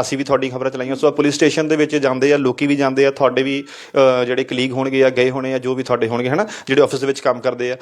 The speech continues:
ਉੱਥੇ ਜਾਂਦੇ ਆ। ਉਸ ਤੋਂ ਬਾਅਦ ਰਾਤੀ ਜਿਹੜਾ ਆ ਸਾਰਾ ਮੈਟਰ ਜਿਹੜਾ ਆ ਖਤਮ ਹੋ ਜਾਂਦਾ, ਉਸ ਤੋਂ ਬਾਅਦ ਗੱਲ ਸ਼ਾਂਤ ਹੋ ਜਾਂਦੀ। ਪਰ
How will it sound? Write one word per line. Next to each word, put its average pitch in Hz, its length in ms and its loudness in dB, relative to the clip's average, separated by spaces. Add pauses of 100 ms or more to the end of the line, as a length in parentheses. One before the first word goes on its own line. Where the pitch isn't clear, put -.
(200)
ਉੱਥੇ 190 200 4
ਜਾਂਦੇ 165 300 0
ਆ। 175 40 2
ਉਸ 165 80 -2
ਤੋਂ 180 100 -6
ਬਾਅਦ 170 140 2
ਰਾਤੀ 143 220 0
ਜਿਹੜਾ 139 280 2
ਆ 143 40 2
ਸਾਰਾ 135 280 2
ਮੈਟਰ 127 280 -4
ਜਿਹੜਾ 123 240 0
ਆ 135 40 2
ਖਤਮ 127 260 -6
ਹੋ 131 40 -4
ਜਾਂਦਾ, 120 140 0
ਉਸ 120 60 4
ਤੋਂ - 60 -6
ਬਾਅਦ 135 120 0
ਗੱਲ 123 120 4
ਸ਼ਾਂਤ 113 280 -4
ਹੋ 131 40 0
ਜਾਂਦੀ। 131 160 -4
ਪਰ 180 160 2